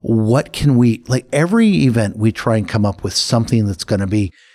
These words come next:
special or different, right? There's, so Grand Prix, of course, we know how the main event works. We know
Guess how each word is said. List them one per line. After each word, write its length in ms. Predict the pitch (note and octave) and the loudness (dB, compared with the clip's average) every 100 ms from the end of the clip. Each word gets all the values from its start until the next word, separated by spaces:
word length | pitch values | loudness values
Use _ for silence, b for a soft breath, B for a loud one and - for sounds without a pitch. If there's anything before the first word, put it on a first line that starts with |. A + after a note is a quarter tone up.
| b | b
special 720 | - - C#3 B2 - A2+ G2+ | -8 -4 -2 -2 0 0 0
or 100 | F#2 | -2
different, 420 | F2 E2+ - - - | -6 -10 -12 -12 -12
right? 160 | G2 | -8
There's, 240 | - G2+ - B B | -6 -6 -6 B B
so 180 | - A#2+ | -6 -4
Grand 420 | A#2+ C#3 D#3+ D#3+ | 0 0 0 0
Prix, 240 | D#3+ B2+ - B B | 2 0 0 B B
of 100 | - | -6
course, 220 | - - | -4 0
we 160 | D3 C#3+ | 2 4
know 240 | C3+ C#3 | 4 4
how 160 | A2+ A2+ | 2 2
the 100 | G#2+ | 2
main 240 | G#2 G2 | 0 0
event 380 | F#2 F2 E2 - | -2 -6 -8 -12
works. 360 | - - - A#2 | -18 -12 -8 -2
We 140 | A#2 | 2
know 380 | B2 B2 A#2+ | 4 2 2